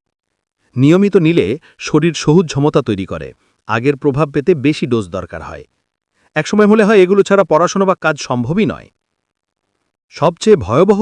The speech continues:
হল মস্তিষ্ক আর হৃদয়ের ক্ষতি। ডোপামিনের অতিরিক্ত প্লাবনে মস্তিষ্কে বিভ্রান্তি তৈরি হয়, বাস্তব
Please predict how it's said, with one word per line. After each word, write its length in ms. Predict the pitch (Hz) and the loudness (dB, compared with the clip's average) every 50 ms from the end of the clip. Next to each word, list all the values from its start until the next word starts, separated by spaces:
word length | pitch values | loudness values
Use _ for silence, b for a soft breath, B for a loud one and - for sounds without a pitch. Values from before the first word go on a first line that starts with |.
| 233 | 0
হল 200 | 196 175 160 131 117 151 196 b b b b - | 2 2 2 2 0 0 -2 b b b b -6
মস্তিষ্ক 540 | 104 131 165 - - - 220 202 - - - 233 220 - | -2 -2 -2 -2 -4 -6 -6 -6 -6 -4 -2 -2 -2 0
আর 120 | 165 143 104 | -2 -2 0
হৃদয়ের 380 | 104 117 123 139 143 147 131 | -2 -2 0 0 0 0 -2
ক্ষতি। 400 | - - - 120 104 - 85 65 64 _ _ _ _ _ _ _ _ _ _ _ _ _ _ _ _ | -4 -8 -10 -10 -10 -10 -14 -18 -20 _ _ _ _ _ _ _ _ _ _ _ _ _ _ _ _
ডোপামিনের 540 | 113 104 131 127 170 160 165 180 190 180 156 | -2 0 2 4 4 4 4 2 2 2 2
অতিরিক্ত 400 | 151 135 - 165 160 156 - - 165 | 0 0 -2 -4 -6 -6 -6 -6 -6
প্লাবনে 460 | - - 131 127 131 170 165 120 104 120 b b b b - | -4 -2 0 0 2 2 0 0 -2 -4 b b b b -2
মস্তিষ্কে 480 | 120 143 135 - - 156 139 - - 151 | 0 0 0 0 -2 -4 -4 -2 -4 -4
বিভ্রান্তি 600 | 110 113 127 120 104 87 98 147 170 160 165 143 | -2 -2 -2 -2 -2 -2 -2 -2 0 0 -2 -4
তৈরি 260 | - 110 95 87 87 | -4 -4 -6 -6 -8
হয়, 220 | 80 82 67 58 - _ _ _ _ _ _ _ _ _ _ _ - | -10 -12 -14 -14 -18 _ _ _ _ _ _ _ _ _ _ _ -6
বাস্তব 500 | 101 110 123 120 - - - 156 151 147 | -2 -2 -2 -2 -4 -2 0 2 2 2